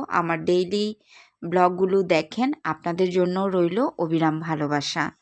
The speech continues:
এই তো সকালে আমার হাতের কাজগুলো সেরে নিচ্ছিলাম, যেহেতু আমার শরীরটা বেশি একটু ভালো না, ঠান্ডা লেগেছে, সাথে দাঁতের ব্যথা আছে।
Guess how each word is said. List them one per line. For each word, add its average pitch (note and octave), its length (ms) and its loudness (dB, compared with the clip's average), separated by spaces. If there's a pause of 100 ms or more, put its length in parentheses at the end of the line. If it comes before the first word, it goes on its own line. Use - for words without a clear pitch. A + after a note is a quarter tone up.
(760)
এই C4+ 160 0
তো D4+ 160 -4
সকালে B3 500 0 (540)
আমার F3+ 320 0
হাতের G3 300 -4
কাজগুলো F#3+ 440 -2
সেরে F#3+ 300 0
নিচ্ছিলাম, F#3+ 600 -4 (140)
যেহেতু F3 400 -4
আমার F#3+ 160 -6
শরীরটা G3 440 -4
বেশি F#3 280 -4
একটু - 240 -10
ভালো F#3+ 360 0
না, F3 160 2 (600)
ঠান্ডা F3+ 300 -4
লেগেছে, F#3+ 560 -2 (680)
সাথে G#3 420 -2
দাঁতের F3 300 0
ব্যথা F#3+ 420 0
আছে। G#3+ 520 -2